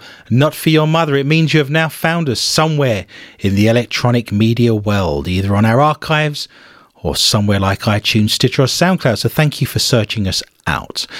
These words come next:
This is the round where your mother needs to be removed from the room if she is easily offended. I have a story that says the unique use for a personal pleasure aid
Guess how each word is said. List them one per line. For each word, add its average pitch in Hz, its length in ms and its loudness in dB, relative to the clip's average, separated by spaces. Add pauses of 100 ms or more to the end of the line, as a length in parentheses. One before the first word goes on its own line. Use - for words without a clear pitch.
(140)
This 156 160 2
is 156 80 0
the 160 100 2
round 156 260 0
where 139 120 2
your 117 120 2
mother 131 280 2
needs 147 220 0
to - 80 0
be 151 140 2
removed 147 580 2
from 107 200 -2
the 117 100 2
room 127 300 2
if 82 120 -8
she - 180 -4
is 92 180 -2
easily - 440 -6 (520)
offended. - 1040 -4 (300)
I 165 60 2
have 208 100 0
a 214 40 -2
story 208 360 2
that 147 160 -2
says 175 360 -2
the 135 100 0
unique 151 440 2
use 165 440 2
for - 180 -2
a 95 60 -2
personal 135 560 0
pleasure 131 500 -2
aid 82 260 -8